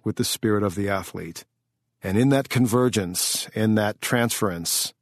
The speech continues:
is the oneness that the mystics talk about.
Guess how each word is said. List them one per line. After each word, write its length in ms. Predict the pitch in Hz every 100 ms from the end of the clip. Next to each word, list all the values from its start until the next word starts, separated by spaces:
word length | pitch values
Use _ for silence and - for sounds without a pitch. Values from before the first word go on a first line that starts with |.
| _ _ -
is 220 | 113 92
the 120 | 113
oneness 840 | 104 113 113 95 90 - - - - _ _ _
that 160 | - 90
the 80 | 95
mystics 500 | 98 92 - 90 -
talk 260 | 92 90
about. 380 | 85 82 67 -